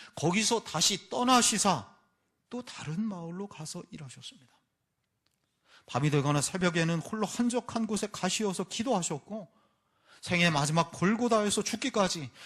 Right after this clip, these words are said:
잠시도, 복음서에 보면 잠시도 그 발걸음을 멈추지 않으셨습니다. 무엇으로? 발로 걸으신 것입니다. 가만히 앉아 명상하며 돌을 닦고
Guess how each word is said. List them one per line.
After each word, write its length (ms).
잠시도, 640
복음서에 440
보면 200
잠시도 680
그 140
발걸음을 840
멈추지 920
않으셨습니다. 800
무엇으로? 580
발로 380
걸으신 480
것입니다. 460
가만히 320
앉아 220
명상하며 540
돌을 340
닦고 320